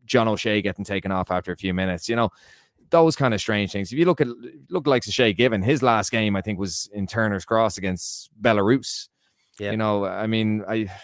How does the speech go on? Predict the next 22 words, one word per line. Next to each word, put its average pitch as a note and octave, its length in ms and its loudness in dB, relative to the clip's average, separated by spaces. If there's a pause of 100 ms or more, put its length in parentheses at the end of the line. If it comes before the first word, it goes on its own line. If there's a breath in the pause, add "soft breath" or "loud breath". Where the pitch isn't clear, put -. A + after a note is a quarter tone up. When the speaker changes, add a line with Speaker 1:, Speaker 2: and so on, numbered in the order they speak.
(380 loud breath)
Speaker 1:
I, G2+ 100 -4 (200)
as A2 100 -2
I G#2+ 40 -6
said, A2 240 0
I A2 100 2
understand A2 640 0 (100)
from G#2 140 0
a F#2+ 60 -2
cultural A#2 520 0
football F#2 360 -2
point F#2+ 240 -2
of D#2 60 -8
view, F2+ 220 -2
James F#2 240 -4
McLean F#2+ 380 -4
is E2+ 140 -6
a, F2 120 -8
is E2+ 140 -10
a F#2+ 60 -6
fan G2 240 -4
favourite F#2 400 0
and F2+ 260 -4